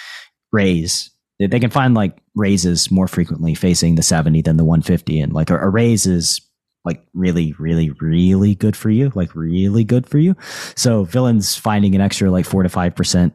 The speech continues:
raises, I, I think works ultimately in your favor. So yeah, again, I, I think it's, it's close, either sizing selection. So not really, I don't have a strong preference here on the turn. Um, you know, you, for the podcast listener, the,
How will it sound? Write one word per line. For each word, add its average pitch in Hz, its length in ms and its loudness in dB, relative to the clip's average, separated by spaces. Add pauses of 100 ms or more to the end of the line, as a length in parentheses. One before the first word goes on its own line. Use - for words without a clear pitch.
(140)
raises, 113 440 0
I, 90 260 -2
I 90 40 0
think 87 300 -2
works 92 400 -2
ultimately 87 440 0
in 85 80 4
your 80 80 0
favor. 87 380 -2
So - 240 0 (560)
yeah, 147 160 2
again, 98 180 0
I, 147 360 2
I - 20 0
think 131 160 0
it's, - 300 -2 (300)
it's 151 140 0
close, 110 520 0 (120)
either 98 360 0 (260)
sizing 117 340 2
selection. 110 720 0
So 87 280 0 (100)
not 90 200 0
really, 82 380 0 (400)
I 104 80 0
don't 98 120 2
have 92 160 -2
a - 20 0
strong 87 300 0
preference 80 400 -2
here 78 120 -4
on 82 120 0
the 80 60 -4
turn. 82 300 -2 (800)
Um, 82 480 0 (300)
you 98 100 2
know, 87 60 4
you, 98 220 2 (400)
for 113 160 0
the 95 100 0
podcast 120 460 -2
listener, 87 440 0
the, 73 460 -6